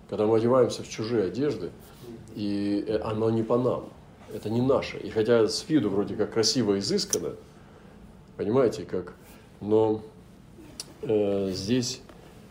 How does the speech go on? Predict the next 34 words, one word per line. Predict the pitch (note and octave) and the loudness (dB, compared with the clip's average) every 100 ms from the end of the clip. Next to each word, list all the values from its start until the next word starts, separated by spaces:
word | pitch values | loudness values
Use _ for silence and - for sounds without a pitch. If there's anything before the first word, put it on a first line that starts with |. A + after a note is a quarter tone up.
| - - - - | -20 -20 -20 -12
она | - G#2+ | -2 2
удивилась, | A2+ A#2+ E3 E3 F#2+ F2 - - - - | 4 6 6 4 2 -4 -12 -18 -20 -14
что | G#2 | -8
человек | - G#2+ | -2 -2
Божий | A2 A2 | 0 0
проник | G#2+ A2 A2+ D3+ D3 - | 0 2 4 4 2 -4
и | A#2 A2 | -4 -4
пон-, | G#2 G#2+ G#2 | 0 0 2
понимает | A2 A#2 A#2 E2+ | 4 4 2 0
ситуацию. | - F#2+ E2 D#2 - F#2+ - - - - - - - - - - - - | -4 -8 -8 -8 -12 -14 -14 -18 -20 -20 -20 -20 -20 -20 -20 -20 -20 -8
И | G#2+ | -2
удивилась, | G#2+ G#2+ A#2+ C3 G2+ - - F#3 | -2 0 0 2 0 -2 -10 -4
но | G#2+ G2+ | 0 0
это | G2+ | -2
было | G2+ G2+ | -2 -2
действительно | G2+ - G2+ G2 | -2 -8 -10 -12
так. | - - - - - - - - - - | -14 -14 -16 -20 -20 -20 -20 -20 -20 -14
И | - | -6
она | G2 | -4
покраснела, | F#2 - G2 - A#2 C3+ G#2+ - - - | -4 -4 -6 -4 2 2 2 -4 -18 -16
ей | F2 | -12
было | E2+ E2+ | -8 -8
стыдно, | - - B2+ F#2 - - - - - - - - - - | -8 -6 -6 -6 -12 -20 -20 -20 -20 -20 -20 -20 -20 -10
и | G#2+ G#2+ | -4 -2
не | G#2 | 0
знала, | A2 A#2 | 2 2
что | G#2+ - | 2 -2
ответить. | G#2+ G2 F2 - - - - | -6 -6 -10 -12 -20 -20 -16
И | |
тогда | - G2 | -8 -6
человек | F#2 G2+ F#2 | -6 -6 -6
Божий | F#2 F2+ | -8 -8
сказал | - F2+ F2 E2 | -10 -6 -6 -6
ей, | E2 | -10